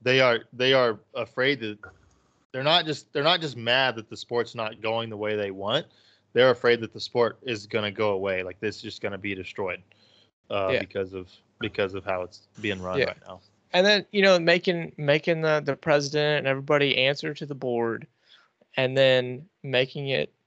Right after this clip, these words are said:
Speaker 2: difficult to change anything with these new bylaws, with the, the three-quarter majority and everything. Like, we can get it done, right? We can get it done over the next few to several years,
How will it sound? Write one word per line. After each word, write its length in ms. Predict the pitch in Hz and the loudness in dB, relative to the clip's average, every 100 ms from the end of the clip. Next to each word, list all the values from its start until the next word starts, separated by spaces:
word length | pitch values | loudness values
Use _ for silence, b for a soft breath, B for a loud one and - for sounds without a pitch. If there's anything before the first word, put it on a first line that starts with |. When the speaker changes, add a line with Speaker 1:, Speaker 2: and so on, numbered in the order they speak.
| _ 139 | _ -4
Speaker 2:
difficult 800 | 156 151 151 - 131 120 - - - | 0 0 -2 -4 -2 -4 -6 -18 -12
to 120 | 139 | -8
change 460 | - 151 180 151 | -2 2 2 0
anything 500 | 135 123 120 123 123 | -2 -4 -2 -2 -2
with 160 | 127 135 | -6 -8
these 200 | 135 131 | -8 -6
new 160 | 139 123 | -6 -2
bylaws, 680 | 123 135 127 120 120 117 | 2 4 2 0 -2 -6
with 120 | 123 | -12
the, 220 | - 120 120 | -6 -4 -4
the 120 | 120 | -8
three-quarter 560 | 123 139 127 - 131 127 | -8 -6 -6 -4 -4 -2
majority 540 | 123 120 139 139 135 | -4 0 2 2 4
and 80 | 135 | 2
everything. 480 | 131 135 135 135 135 B B B | 2 0 -2 -2 -4 B B B
Like, 180 | 127 - | -4 2
we 140 | 151 190 | 2 2
can 200 | 160 131 | 0 4
get 180 | 160 | 4
it 160 | 170 - | 4 4
done, 300 | 147 143 113 | 4 4 2
right? 360 | 113 120 143 - | 0 0 0 -4
We 80 | 143 | -10
can 160 | 143 | -8
get 160 | 131 131 | -4 -2
it 160 | 120 117 | -2 2
done 240 | 139 135 | 2 2
over 140 | 123 | 0
the 100 | 127 | -4
next 460 | 127 127 - - - _ _ _ _ _ | -4 -6 -4 -4 -4 _ _ _ _ _
few 320 | - 139 135 | -4 -2 -2
to 80 | 127 | -4
several 440 | - 165 143 139 120 | 0 2 2 2 -8
years, 760 | - 135 151 113 120 - - | -4 2 2 2 -2 -4 -6